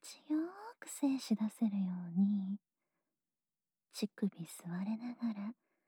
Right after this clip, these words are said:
おちんぽの仮のとこ、クポクポしようね。うん。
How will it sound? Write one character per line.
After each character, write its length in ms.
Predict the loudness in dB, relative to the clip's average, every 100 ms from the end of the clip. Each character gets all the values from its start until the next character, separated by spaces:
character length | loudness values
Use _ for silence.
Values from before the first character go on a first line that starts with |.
| _ _ _ _
お 80 | -6
ち 200 | 0 2
ん 60 | 2
ぽ 160 | 4 4
の 140 | 4
仮 280 | 2 2 4
の 160 | 4 2
と 140 | -6 -10
こ、 160 | -8 -8 -8 _
ク 100 | -20 _
ポ 140 | 2
ク 160 | 2 -12
ポ 120 | -4 -4
し 220 | 0 2
よ 80 | 2 4
う 40 | 6
ね。 80 | 6 4 -4 -14 -18 _ _ _ _ _ _ _ _ _ _ _ _ _ _ _ _ _ _ 2
う 140 |
ん。 40 | 4